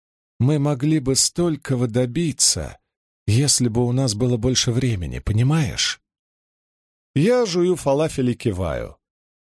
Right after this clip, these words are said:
Какая интересная девушка! Судя по её прямолинейности, Кэт была на домашнем обучении, но в то же время она абсолютно очаровательна.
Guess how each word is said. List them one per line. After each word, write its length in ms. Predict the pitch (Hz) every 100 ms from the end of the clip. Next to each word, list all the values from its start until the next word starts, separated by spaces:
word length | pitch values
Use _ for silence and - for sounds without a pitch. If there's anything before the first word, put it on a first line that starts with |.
| -
Какая 840 | 120 107 - - 156 151 135 127
интересная 880 | 117 - 110 101 95 - 101 92 82
девушка! 760 | 82 80 65 64 - 120 92 - _ _ _ _ _ _ _ _ _ _
Судя 300 | - 226 202
по 80 | 180
её 320 | 165 170 175
прямолинейности, 1120 | 165 156 156 165 196 196 117 67 - 65 50 - _ _ _
Кэт 220 | - 214
была 400 | 175 175 175 175
на 140 | 160 160
домашнем 580 | 143 139 143 - 127 120
обучении, 800 | 113 120 - 127 90 65 58 - _ _ _ _ _
но 160 | 117
в 100 | 110
то 220 | - 147 170
же 180 | 156
время 560 | 160 156 160 156 151 135
она 420 | 120 123 131 131 -
абсолютно 880 | 139 151 - 127 117 110 - 107 104
очаровательна. 1040 | - 110 87 85 65 - 67 64 55 -